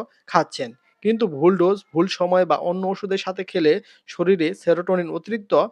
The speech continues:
বেড়ে যেতে পারে, যা মারাত্মক জটিলতা তৈরি করতে পারে।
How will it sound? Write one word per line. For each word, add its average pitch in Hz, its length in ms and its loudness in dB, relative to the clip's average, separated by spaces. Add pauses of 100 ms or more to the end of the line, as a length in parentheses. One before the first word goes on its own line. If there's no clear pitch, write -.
(280)
বেড়ে 196 260 6
যেতে 147 240 -4
পারে, 120 240 -8 (220)
যা 160 140 -2
মারাত্মক 175 460 -2
জটিলতা 170 480 -2 (240)
তৈরি 151 240 -2
করতে 131 280 -8
পারে। 117 280 -18